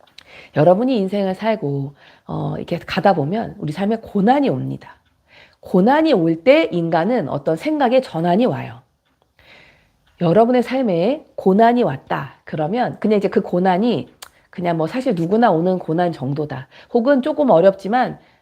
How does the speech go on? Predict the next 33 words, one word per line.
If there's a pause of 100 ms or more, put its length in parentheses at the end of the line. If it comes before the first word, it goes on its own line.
어,
이게
막
죽을
것
같은
고난은
아니다라는
고난이
올
때 (340)
이렇게
한번
여러분이
생각해
보시면
좋겠습니다. (280)
"하나님이
나
좀
봐봐. (280)
하나야,
나
좀
봐봐."라고, (360)
"나
좀
봐봐."라고
하나님이
부르시는
이야기다라고
한번
여러분이